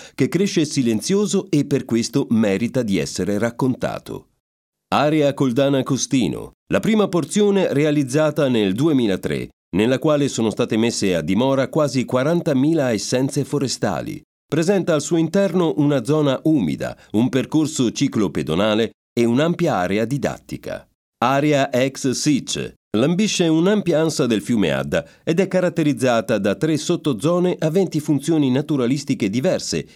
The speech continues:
e diversa prevalenza di essenze, tra le quali citiamo pioppi, salici, ontani, olmi, gelsi,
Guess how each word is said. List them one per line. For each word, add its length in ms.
e 200
diversa 540
prevalenza 600
di 140
essenze, 640
tra 160
le 80
quali 340
citiamo 560
pioppi, 640
salici, 720
ontani, 760
olmi, 600
gelsi, 600